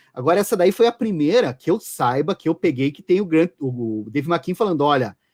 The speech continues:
essa aqui eu trabalhei as imagens, foi assim, foi essa." E o pior é o, você vê o Grant Morrison falando da história, o Grant Morrison, "É, a gente tava cheio de ideia e queria inovar e não sei o que", aquele papo dele.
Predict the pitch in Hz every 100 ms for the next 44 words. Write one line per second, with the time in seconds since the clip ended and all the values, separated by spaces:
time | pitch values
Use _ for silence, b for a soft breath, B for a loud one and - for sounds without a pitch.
0 | _ _ _ _ _ 123 123 151 131 -
1 | 170 180 165 165 165 147 147 147 131 113
2 | 156 190 170 151 - 165 139 - - 185
3 | - 147 175 - 160 - 185 214 233 226
4 | 180 _ _ _ _ _ - 131 165 226
5 | 208 240 208 160 180 233 - 165 135 156
6 | 170 131 127 - 160 196 147 151 165 151
7 | 160 185 208 185 _ _ - 587 494 415
8 | 294 143 127 _ _ _ - - 453 403
9 | 359 403 381 - 381 403 320 247 415 480
10 | 440 392 311 _ _ 311 - 311 392 370
11 | 349 330 262 370 453 440 - _ 311 339
12 | 381 320 359 - 359 - 240 - 214 214
13 | 240 185 123 104